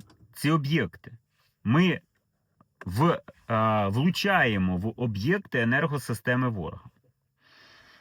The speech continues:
Тут мимоволі виникає питання. Ми розуміємо, що ворог буде відповідати.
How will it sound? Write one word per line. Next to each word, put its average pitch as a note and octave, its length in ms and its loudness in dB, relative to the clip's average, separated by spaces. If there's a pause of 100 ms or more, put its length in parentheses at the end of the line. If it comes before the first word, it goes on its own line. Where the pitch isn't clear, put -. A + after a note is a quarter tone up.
(560)
Тут G#3+ 180 -4
мимоволі G3 560 4 (120)
виникає C#3 500 2
питання. - 460 -4
Ми F3 300 2 (400)
розуміємо, F3 760 0
що A#2+ 600 -2
ворог D#3 400 0
буде D#3 280 0
відповідати. C3 800 -4